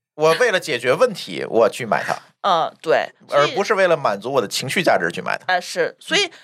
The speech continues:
Speaker 2: 它小米这个品牌，其实如，其实在我的眼里头，我不能说好也不能说坏，就是算不上喜欢，也算不上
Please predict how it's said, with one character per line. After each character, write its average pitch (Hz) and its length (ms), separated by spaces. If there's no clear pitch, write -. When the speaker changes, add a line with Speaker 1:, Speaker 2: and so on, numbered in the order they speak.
Speaker 2:
它 392 180
小 285 200
米 320 80
这 262 80
个 277 80
品 - 180
牌， 170 140
其 226 80
实 254 160
如， 240 140
其 - 180
实 349 60
在 349 140
我 175 280
的 180 160
眼 170 220
里 - 80
头， 165 160
我 98 360
不 277 80
能 269 80
说 330 120
好 - 200
也 180 80
不 123 60
能 139 120
说 196 160
坏， 226 260
就 185 120
是 208 40
算 381 200
不 339 80
上 339 100
喜 - 220
欢， 185 180
也 - 100
算 220 220
不 185 80
上 208 320